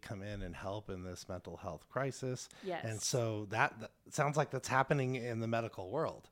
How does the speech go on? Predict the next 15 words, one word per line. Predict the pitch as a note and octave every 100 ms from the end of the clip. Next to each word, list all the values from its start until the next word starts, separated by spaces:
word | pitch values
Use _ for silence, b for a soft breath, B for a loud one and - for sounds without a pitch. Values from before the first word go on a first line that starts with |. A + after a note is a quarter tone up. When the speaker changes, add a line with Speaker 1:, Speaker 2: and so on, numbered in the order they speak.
| -
Speaker 2:
I | G#3 F3
think | F3+ E3
it | F#3+
is. | G3 A#3+ F#3+
Speaker 1:
Okay, | A#2+ B2+ D3 F#3 F#3
so | - C3+ A#2+ A#2
that's | C3 E3
gotta | - F#3+ E3
be | B2+ C3+ B2+ A#2+
opening | C3 C#3 C#3
up | C3 -
a | -
ton | - - D3
more | D#3+ D#3
doors. | C#3 G3+ G#3+ - -